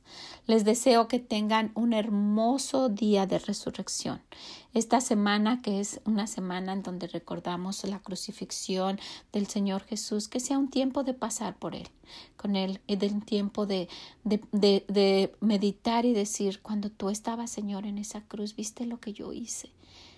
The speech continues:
Es vergonzoso recordar lo que hicimos y que Él sabe. Decir, Señor, perdóname, qué bueno eres, de verdad.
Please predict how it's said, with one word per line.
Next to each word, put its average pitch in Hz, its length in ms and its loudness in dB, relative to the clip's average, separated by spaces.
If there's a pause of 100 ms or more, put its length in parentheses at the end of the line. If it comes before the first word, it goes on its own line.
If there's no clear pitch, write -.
(200)
Es - 160 -6
vergonzoso 214 840 -2 (480)
recordar 208 680 2
lo 240 160 0
que 214 140 -4
hicimos 190 540 -6
y 196 60 -10
que - 180 -10
Él 180 100 -10
sabe. 170 340 -10 (1000)
Decir, - 320 -4
Señor, 190 420 -6
perdóname, 175 580 -8
qué - 140 -10
bueno 202 360 -4
eres, 175 360 -12
de 202 80 -8
verdad. 196 420 -12